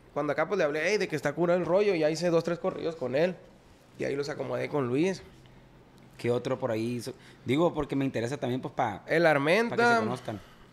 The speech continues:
Speaker 1: Con ese güey.
Speaker 2: No, pues, el Armenta ya
Speaker 1: El
Speaker 2: es
Speaker 1: Neto,
Speaker 2: conocido, el
Speaker 1: ese ya
Speaker 2: cabrón.
Speaker 1: lo conocen. Y yo creo que nomás. De ahí los demás puros míos. Que, que yo recuerde. No, ya me ha tocado componer con usted también ahí, dos, tres
Speaker 2: También, va a salir
Speaker 1: corriditos, ¿no?
Speaker 2: perra.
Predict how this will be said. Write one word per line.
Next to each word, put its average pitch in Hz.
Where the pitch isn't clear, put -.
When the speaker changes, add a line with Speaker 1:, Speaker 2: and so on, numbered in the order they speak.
Speaker 1:
Con 131
ese 147
güey. 175
Speaker 2:
No, 208
pues, 180
el 143
Armenta 127
ya 156
Speaker 1:
El 139
Speaker 2:
es -
Speaker 1:
Neto, 143
Speaker 2:
conocido, 160
el 185
Speaker 1:
ese 185
ya 190
Speaker 2:
cabrón. 175
Speaker 1:
lo -
conocen. 151
Y 151
yo 156
creo 190
que 202
nomás. 165
De 147
ahí 143
los 175
demás 160
puros 185
míos. 156
Que, 147
que 139
yo 139
recuerde. 190
No, 160
ya 208
me 190
ha -
tocado 185
componer 151
con 170
usted 151
también 165
ahí, 165
dos, 165
tres 160
Speaker 2:
También, 151
va 143
a -
salir 147
Speaker 1:
corriditos, 180
¿no? 185
Speaker 2:
perra. 135